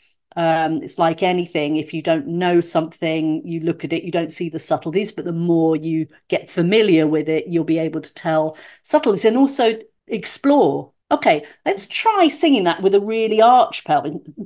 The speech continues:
See how it changes the sound." 'Cause again, just the, the body alignment can be a bit nebulous for people.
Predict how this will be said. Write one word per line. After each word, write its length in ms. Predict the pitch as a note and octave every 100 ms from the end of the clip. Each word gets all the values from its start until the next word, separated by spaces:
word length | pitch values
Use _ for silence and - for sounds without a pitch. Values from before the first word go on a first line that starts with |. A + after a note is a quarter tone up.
| - F#3 F#3
See 360 | - C#4+ D4
how 220 | A3 B3
it 140 | A#3+ G#3
changes 560 | - A#3 A3 G3+ G3+
the 100 | -
sound." 380 | G3 G#3+ G3 E3
'Cause 140 | F3+ F#3+
again, 400 | F#3 A3 G3 F#3
just 260 | C#4 -
the, 160 | - - _
the 120 | F#3+ G3
body 360 | G#3+ A3 A3
alignment 480 | F#3+ F3 F3 F3 F3
can 140 | -
be 140 | F3 F3+
a 80 | E3+
bit 160 | F3
nebulous 640 | F#3 E3+ D#3+ G3+ G#3+ A3+ -
for 100 | A#3+
people. 600 | - B3 - C#4 D#4+